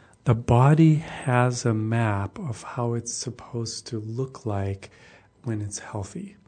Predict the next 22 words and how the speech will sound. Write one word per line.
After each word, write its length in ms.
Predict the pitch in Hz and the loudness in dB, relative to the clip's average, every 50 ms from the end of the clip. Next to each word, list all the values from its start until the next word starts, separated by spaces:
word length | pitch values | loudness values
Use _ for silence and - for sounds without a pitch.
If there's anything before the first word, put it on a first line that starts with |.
| _ _ - _ - - - _ _ _ _ - | _ _ -20 _ -20 -20 -20 _ _ _ _ -8
Uh, 340 | 120 110 107 107 104 104 110 - _ _ - | -6 -4 -4 -4 -4 -6 -8 -10 _ _ -6
the 120 | - 120 | -4 -4
ch-, 260 | 110 - - - - - | -4 -4 -6 -8 -6 -6
the, 440 | 233 185 127 117 117 113 113 110 107 - | -6 -4 -2 -2 -2 -2 -2 -4 -6 -6
the 220 | 123 113 107 107 101 - | -6 -4 -4 -4 -2 2
Huangdi 340 | 120 120 135 135 131 127 | 2 2 4 2 2 0
Neijing, 520 | 127 123 120 120 113 120 - 123 117 113 110 | 2 2 2 0 0 -2 -2 -2 0 0 -2
the 80 | 110 | -6
first, 580 | - - - 120 117 117 117 - - - - - - _ _ _ _ - | -6 -4 -2 0 2 2 0 -2 -6 -8 -12 -20 -20 _ _ _ _ -6
uh, 240 | 123 110 107 107 104 104 - _ _ _ _ _ _ _ | -4 -2 -2 -2 -4 -8 -10 _ _ _ _ _ _ _
could 220 | - - 139 127 - | -4 -4 -4 -4 -2
call 260 | - 127 120 117 113 | 2 2 2 4 4
it 80 | 107 110 | 2 0
a 60 | 107 | 0
Bible 500 | 104 101 117 110 123 131 123 117 110 107 | 0 2 4 4 4 4 4 2 2 0
of 140 | 104 101 - | 0 -2 -4
Chinese 420 | - 113 107 104 107 107 101 - | -4 -2 -2 0 -2 -4 -4 -2
medicine, 520 | 110 107 104 104 104 - - 110 107 104 104 - - - - - | -2 -2 -2 -2 -4 -2 -2 -2 -2 -4 -6 -12 -20 -20 -20 -20
the 60 | - | -20
first 340 | - - - 123 117 - - | -10 -4 -2 -2 0 -2 -4
classic 580 | - - - 123 127 135 131 - - 110 104 - | -6 -2 0 2 2 2 0 0 -2 -4 -4 -4
says, 400 | - - 117 110 110 107 - | -4 -2 0 0 0 -2 -4